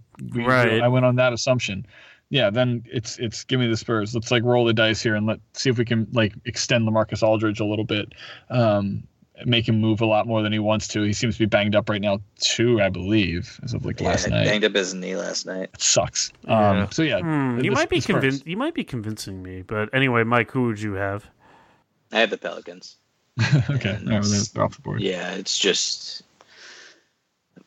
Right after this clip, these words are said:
Speaker 3: Warriors at full strength. I mean, you could basically throw out any of these teams, and it wouldn't matter. Uh,
Speaker 1: Sure.
Speaker 3: I, I'm kind of
Speaker 2: But they won't be
Speaker 3: a
Speaker 2: at
Speaker 3: little
Speaker 2: full strength. That's the thing.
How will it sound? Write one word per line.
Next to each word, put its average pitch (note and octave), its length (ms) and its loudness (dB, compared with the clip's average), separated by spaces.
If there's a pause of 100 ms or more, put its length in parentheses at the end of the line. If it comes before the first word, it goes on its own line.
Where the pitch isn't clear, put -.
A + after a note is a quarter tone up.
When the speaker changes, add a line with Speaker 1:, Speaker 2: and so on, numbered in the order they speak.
Speaker 3:
Warriors B2+ 500 6
at A2+ 80 -4
full G#2 200 -6
strength. F#2+ 440 -10
I F#2 60 -12
mean, F#2 160 -10
you G2 120 -8
could G#2 160 -4
basically G2 480 -2
throw F2+ 480 -2
out E2+ 380 0 (100)
any F2 240 -6
of F2 80 -8
these F2 200 -6
teams, F2 520 -6
and E2+ 360 -6
it F#2 80 -4
wouldn't F2 300 -2
matter. F2 480 0 (120)
Uh, E2+ 180 -6 (140)
Speaker 1:
Sure. F2+ 180 4
Speaker 3:
I, F2+ 220 -2 (360)
I'm F2+ 180 -4
kind F#2 300 -8
of F#2 480 -6
Speaker 2:
But C3+ 120 2
they C#3+ 120 2
won't D3 240 2
be C#3 80 2
Speaker 3:
a - 40 2
Speaker 2:
at G2 40 0
Speaker 3:
little A2 180 2
Speaker 2:
full G#2 80 2
strength. G2+ 440 -2
That's A#2 240 -2
the A#2 80 -6
thing. G2+ 460 -4